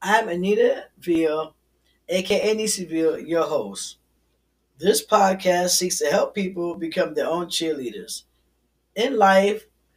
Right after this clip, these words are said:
we will always face challenges of some sort. There are always friends and relatives who can encourage us and help us along. But sometimes we find that there's only us and Almighty God.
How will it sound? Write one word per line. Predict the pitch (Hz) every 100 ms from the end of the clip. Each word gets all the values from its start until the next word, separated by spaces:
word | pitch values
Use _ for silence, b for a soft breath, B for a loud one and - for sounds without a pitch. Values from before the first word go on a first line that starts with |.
| _ _
we | 170
will | 160
always | 139 180 190 190
face | - 180 180
challenges | - 190 175 170 160
of | 151 -
some | - 156
sort. | 202 - 131 - - _ _ _ _ _ _ _ _ _ _ _ _
There | 185 185
are | 165
always | 214 254 -
friends | - 233 233
and | 220
relatives | 202 190 180 190 185 185 190 175
who | 165
can | 165
encourage | 156 135 180 180 180 170
us | 175 175 175 -
and | 143
help | 160 -
us | -
along. | 160 143 117 104 - _ _ _ _ _ -
But | 143
sometimes | - 349 - 262 226 202
we | 202
find | - 196 190 180
that | 170
there's | 170 165 160
only | 165 180 180 175
us | 160 156 113 - - - _ _ _ _ -
and | 156
Almighty | 170 165 160 156
God. | 143 147 117 82